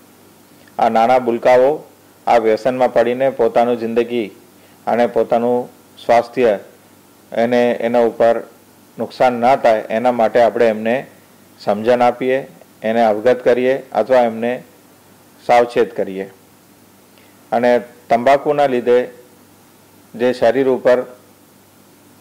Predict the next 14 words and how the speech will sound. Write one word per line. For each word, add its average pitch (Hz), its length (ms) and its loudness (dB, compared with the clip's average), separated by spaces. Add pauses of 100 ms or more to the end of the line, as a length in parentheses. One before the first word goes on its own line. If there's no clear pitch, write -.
મોટા 117 260 0
લોકોને 131 420 2
પણ 127 240 -2
જે 123 80 0
અસર 117 300 2
પડે 117 300 2
છે, 117 360 -2
એનામાં, 113 500 -2
એના 117 200 -4
લીધે 117 220 0
ઓરલ 117 380 2
કેન્સર 113 540 -2 (500)
અને 120 160 0
અન્ય, 117 540 0